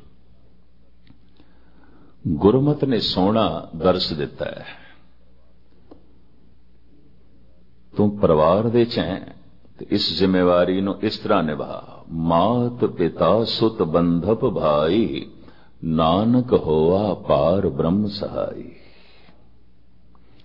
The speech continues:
ਤੂੰ ਛੋਟਾ ਸੀ, ਮਾਸੂਮ ਬੱਚਾ ਸੀ ਨਾ, ਤੋ ਤੇਰੇ ਸਹਾਇਕ ਬਣੇ ਮਾਂ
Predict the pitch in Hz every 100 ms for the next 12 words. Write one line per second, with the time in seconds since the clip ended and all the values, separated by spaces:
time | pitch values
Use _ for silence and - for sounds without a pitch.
0 | - - 90 - 85 80 107 120 117 107
1 | 95 85 82 - 95 107 90 85 - 113
2 | 123 104 73 - - - - - - -
3 | - - - - - - - - - -
4 | - - - - - - - - 80 -
5 | 95 101 101 - 80 78 82 104 - 76
6 | 76 71 - 92 85 80 78 85 - -
7 | -